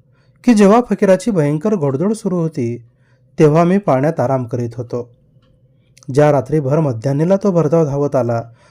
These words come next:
तेव्हा त्यानं इंग्रजी खजिना लुटला होता. दारात येऊन त्यानं आप्पाला हाक मारली. आप्पा घरी नव्हता म्हणून आत्या, अक्का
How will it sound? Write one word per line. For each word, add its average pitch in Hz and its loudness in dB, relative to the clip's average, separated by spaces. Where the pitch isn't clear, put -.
तेव्हा 151 6
त्यानं 170 -2
इंग्रजी 139 -2
खजिना 131 -4
लुटला 165 -4
होता. 123 -6
दारात 135 2
येऊन 147 -2
त्यानं 156 -2
आप्पाला 123 -2
हाक 120 -8
मारली. 117 -6
आप्पा 131 -2
घरी 123 -4
नव्हता 165 -6
म्हणून 135 -2
आत्या, 131 0
अक्का 139 -2